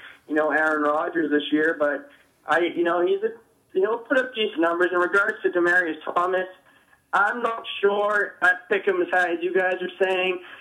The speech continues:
just for the fact that a lot of his, you know, catches and touchdowns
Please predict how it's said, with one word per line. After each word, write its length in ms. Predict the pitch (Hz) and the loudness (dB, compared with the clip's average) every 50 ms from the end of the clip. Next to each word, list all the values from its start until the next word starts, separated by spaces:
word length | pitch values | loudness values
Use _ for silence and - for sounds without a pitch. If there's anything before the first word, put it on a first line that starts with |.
| - _ _ | -20 _ _
just 140 | 196 190 - | -2 -2 0
for 80 | 220 208 | 0 0
the 100 | 202 196 - | 0 0 0
fact 300 | 202 196 190 190 185 - | 2 2 2 0 0 0
that 220 | 180 170 165 - | 2 2 2 0
a 60 | - 165 | 0 2
lot 320 | 165 185 208 220 226 226 | 2 2 0 0 0 0
of 60 | 220 220 | -2 -2
his, 320 | - 214 208 202 190 170 160 - - | -2 0 0 0 -2 -4 -6 -10 -2
you 140 | - 170 170 | 0 2 2
know, 420 | 170 175 175 170 170 - - 143 - - - - - _ _ _ - - | 4 2 2 0 0 -2 -4 -8 -14 -20 -20 -20 -20 _ _ _ -4 -2
catches 440 | 202 190 - - 202 196 196 190 165 | -2 0 0 2 2 2 2 0 0
and 460 | - 156 156 156 151 151 151 147 143 | -2 0 0 2 2 2 0 0 0
touchdowns 540 | - 196 185 180 - - 202 196 185 175 170 | 0 0 0 -2 0 -2 0 2 2 0 -2